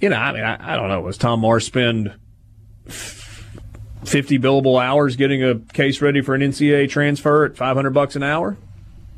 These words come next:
Is he making twenty-five grand a pop on this?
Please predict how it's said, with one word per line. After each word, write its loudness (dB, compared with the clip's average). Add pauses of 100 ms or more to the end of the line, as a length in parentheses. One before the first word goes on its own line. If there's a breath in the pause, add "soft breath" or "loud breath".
(360)
Is -8
he 2
making 2
twenty-five 2
grand 0
a 0
pop 0
on 0
this? -6